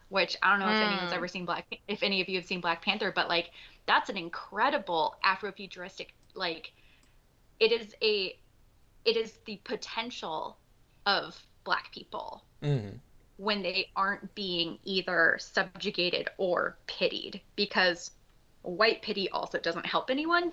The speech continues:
Speaker 1: but, like,
Speaker 2: No.
Speaker 1: it is, like, Afrofuturism and, like, it's, you know, uh, like, what we'll see in the next segment, First Commandment, which is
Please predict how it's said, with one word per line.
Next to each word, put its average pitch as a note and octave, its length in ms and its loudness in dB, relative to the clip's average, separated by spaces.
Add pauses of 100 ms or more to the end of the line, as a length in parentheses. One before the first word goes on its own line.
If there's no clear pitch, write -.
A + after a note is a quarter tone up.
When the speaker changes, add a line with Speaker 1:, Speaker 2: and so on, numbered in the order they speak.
Speaker 1:
but, F#3+ 300 2 (680)
like, F3 300 2
Speaker 2:
No. D#3 200 -2 (100)
Speaker 1:
it A3+ 140 6
is, A3+ 200 0 (1000)
like, A#3 160 4
Afrofuturism A#3 880 -2
and, G3 200 -2
like, F#3 240 -4
it's, F#3+ 280 -8
you G#3 100 -4
know, D#3+ 160 -2 (220)
uh, E3+ 320 0 (320)
like, F#3+ 260 0 (280)
what G#3 200 4
we'll G#3 180 -2 (120)
see A3 80 0
in G3 80 0
the F3 180 -6 (760)
next F3 280 -2
segment, E3+ 380 -4
First - 220 -6
Commandment, E3 400 -6
which F3+ 140 -6
is F3 120 -12